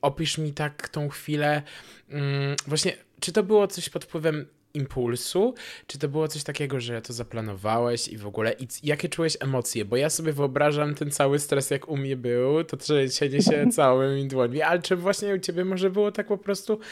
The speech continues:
Speaker 1: na luzie? Jak u ciebie to wyglądało?
Speaker 2: No to nie, to my jesteśmy wtedy z tej samej gry.
Speaker 1: Mhm.
Speaker 2: <laughs> E, bo u mnie, em, u mnie też nie było tak za ciekawie.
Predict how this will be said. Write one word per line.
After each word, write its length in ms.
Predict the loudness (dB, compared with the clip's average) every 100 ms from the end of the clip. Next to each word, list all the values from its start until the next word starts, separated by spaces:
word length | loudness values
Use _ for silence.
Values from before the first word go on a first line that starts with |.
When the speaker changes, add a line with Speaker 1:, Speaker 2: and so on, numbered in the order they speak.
| -16 -14 -2
Speaker 1:
na 120 | 2
luzie? 380 | 2 2 -2 -12 -16 _ _ _ -10
Jak 180 | -8
u 20 | -8
ciebie 200 | -12 -12
to 60 |
wyglądało? 360 | -14 -14 -14 2 8 10 10 10
Speaker 2:
No 240 | 10 8
to 160 | 6 6
nie, 280 | 8 6 6
to 140 | 6
my 140 | 8
jesteśmy 420 | 6 4 0 2 2
wtedy 400 | 2 0 -2 -6
z 180 | -4
tej 140 | 2 2
samej 320 | 4 4 4
gry. 400 | 4 4 6 2 -2 -2 -2 -2 -4 -4
Speaker 1:
Mhm. 560 | 0 2 2 0 -2
Speaker 2:
<laughs> 60 | -2 -4 -12 -18 _ _ 0
E, 800 | 4 6 6 6 6 4 4 2 -4 -4
bo 200 | 2 2
u 120 | 4
mnie, 460 | 4 4 4 4 2
em, 720 | 2 2 2 2 2 0 -2 -6 -14 _ _ _
u 80 | 2
mnie 220 | 4 4
też 220 | 4 2 0
nie 80 |
było 220 | 0 2 2
tak 160 | 2
za 120 | 0
ciekawie. 460 | -2 0 2 2 0